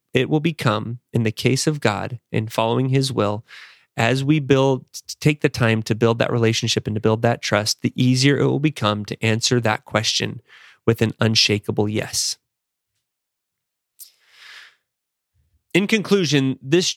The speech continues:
chapter is just chock full of examples of dangerous mentalities and thought processes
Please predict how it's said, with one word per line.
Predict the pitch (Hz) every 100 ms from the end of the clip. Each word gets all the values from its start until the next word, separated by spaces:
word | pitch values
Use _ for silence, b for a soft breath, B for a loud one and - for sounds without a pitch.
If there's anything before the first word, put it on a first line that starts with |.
| _
chapter | - 156 151 - 151
is | 131 123
just | - 175 165 - -
chock | - 147 151 -
full | - 117 107 113 - _ _ _ _ _ _ _ _
of | 120
examples | 120 120 131 139 151 139 127
of | 117 113 110 107 - _ _ _ -
dangerous | 131 147 143 139 135 -
mentalities | 117 113 - 120 131 135 127
and | 113 104
thought | 120 -
processes | - 127 131 131 131 135 139 147